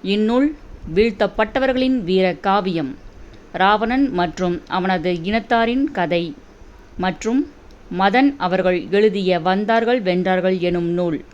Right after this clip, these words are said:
இந்நூல் இந்திய வரலாற்றை விவரிக்கின்றது. மேலும் வரலாற்று ஆய்வாளர் சூர்யா சேவியர் அவர்கள் எழுதிய காவிரி நீரோவியம். இந்நூல் காவிரியையும் அது கடந்து சென்ற பாதைகளையும்,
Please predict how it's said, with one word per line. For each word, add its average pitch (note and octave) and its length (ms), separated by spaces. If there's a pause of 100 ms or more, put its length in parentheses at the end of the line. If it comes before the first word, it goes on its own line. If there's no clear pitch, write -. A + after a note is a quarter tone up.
(380)
இந்நூல் G3+ 540 (380)
இந்திய G3+ 460
வரலாற்றை A3+ 720
விவரிக்கின்றது. F3 720 (420)
மேலும் F#3+ 520 (440)
வரலாற்று F#3 640
ஆய்வாளர் A#3+ 600 (140)
சூர்யா G3+ 480
சேவியர் B3 580
அவர்கள் F3+ 540
எழுதிய G#3 540 (500)
காவிரி A#3+ 540
நீரோவியம். F3 640 (320)
இந்நூல் G#3 540 (380)
காவிரியையும் G3+ 880 (240)
அது F3+ 320
கடந்து A3+ 340
சென்ற F#3+ 300
பாதைகளையும், F3+ 720